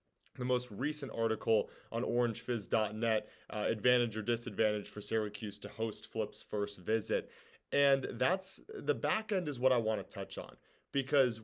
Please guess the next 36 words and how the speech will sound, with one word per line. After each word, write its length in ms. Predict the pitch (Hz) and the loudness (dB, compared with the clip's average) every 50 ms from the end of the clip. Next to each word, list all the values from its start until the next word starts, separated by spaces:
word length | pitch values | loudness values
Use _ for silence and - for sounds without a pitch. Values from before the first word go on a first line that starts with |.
| 104 - - | -14 -18 -14
we, 300 | 82 117 123 139 143 135 | -10 -6 -2 -2 -2 0
we 140 | 123 135 123 | -2 -4 -6
talk 340 | 127 147 147 160 156 - | -4 -4 -2 -2 -2 -2
about 240 | 156 131 135 123 117 | 2 2 2 2 4
there 80 | 123 117 | 0 0
could 300 | 123 - - 143 131 107 | -2 2 0 0 0 2
be 160 | 117 113 113 | 0 -2 -2
advantages 800 | 107 98 98 113 110 117 120 117 104 92 98 98 90 - - - | -2 2 2 2 2 2 0 -2 -4 -4 -6 -6 -6 -6 -8 -8
to 320 | - - - 208 196 156 123 | -8 -8 -4 -2 0 4 6
it. 240 | 107 101 95 - - - - _ _ _ _ _ _ _ - | 6 6 4 2 -6 -20 -20 _ _ _ _ _ _ _ 0
Are, 200 | 131 147 156 - | 2 4 4 6
are 120 | 147 147 147 | 6 6 6
there 140 | 165 190 220 | 6 6 4
any 140 | 254 269 | 4 2
glaring 720 | 180 120 - 117 113 113 120 127 139 151 147 131 117 101 95 - | -2 -2 -2 0 4 6 6 6 6 4 2 0 -2 -4 -6 -2
disadvantages 1000 | 107 107 113 113 - 160 147 135 139 156 156 160 170 160 139 156 175 170 160 - - - | 0 0 0 0 -2 -4 -2 2 4 4 4 4 2 0 0 0 0 0 0 -4 -2 2
other 220 | 131 131 139 143 | 2 2 2 2
than 200 | 135 131 131 123 | 2 2 2 2
the 80 | 113 107 | 2 -2
fact 460 | - - 120 120 123 123 123 - - | -2 -2 -2 0 0 -2 -2 -2 0
that, 200 | 117 110 98 - - - - _ - | 2 2 2 0 -4 -20 -20 _ -6
you 100 | - 127 | 0 0
know, 120 | 127 123 - - | 0 0 0 -2
Iowa 480 | 107 107 113 117 120 120 120 117 117 | 0 2 4 4 4 6 6 6 6
is 180 | 117 113 104 117 | 6 4 4 2
awaiting 560 | 113 107 110 110 110 110 113 113 110 110 110 | 2 4 4 4 4 4 2 0 0 2 0
on 100 | 107 107 | 0 2
the 100 | 107 107 | 2 2
other 200 | 104 95 104 104 | 2 2 2 -2
side, 400 | 104 - - 113 107 104 104 104 - | -2 -2 -2 0 0 0 -2 -2 -2
Indiana 680 | 107 113 107 95 101 95 90 92 95 107 113 120 120 110 | -4 -4 -4 -4 -4 -4 -2 0 0 0 0 0 -2 -2
revamped 640 | 98 104 110 110 104 95 110 110 110 110 - - | -2 -2 -4 -4 -4 -2 -2 -2 -2 -2 -4 -6
that 240 | 110 101 101 - _ | -6 -6 -6 -10 _
program, 520 | - - 117 113 110 104 113 110 107 104 | -6 -2 0 0 0 0 0 0 0 0
Ohio 480 | 98 87 - - 104 104 113 107 104 92 | -2 -4 -4 -4 -4 -2 -2 -2 -2 -4
State, 520 | - - - - - 120 120 120 117 120 | -6 -10 -10 -6 -4 -2 -2 -2 -4 -6